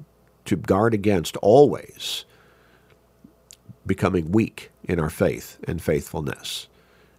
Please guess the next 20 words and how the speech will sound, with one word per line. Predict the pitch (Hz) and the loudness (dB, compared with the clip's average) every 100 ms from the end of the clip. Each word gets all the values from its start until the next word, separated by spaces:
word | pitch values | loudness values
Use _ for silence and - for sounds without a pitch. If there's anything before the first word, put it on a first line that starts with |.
| _ | _
Help | 113 101 | -2 -2
us | 117 | -4
to | - | -2
be | 110 98 | 2 2
mighty | 90 90 98 | 2 2 4
examples | 92 95 85 64 - 87 | 2 2 -4 -4 -6 -4
to | 90 | -4
people | - 82 90 | -2 -2 2
around | 85 82 73 53 - | 0 2 -4 -6 -12
us, | - - - - _ _ _ _ _ | -10 -10 -12 -20 _ _ _ _ _
a | - | -10
faithful | - 98 113 - 104 | 2 4 2 0 0
dedication | 92 92 - 80 76 - - - - | 2 2 0 -4 -4 -8 -10 -12 -10
and | 95 | -8
commitment | - 92 92 98 98 | -2 0 0 0 -4
to | 107 | -2
you, | 104 78 80 - _ _ _ _ _ - | 0 0 -4 -20 _ _ _ _ _ -6
and | - | 0
the | 107 | 2
blessings | 107 147 - 80 50 82 - | 6 6 4 -6 -6 -10 -10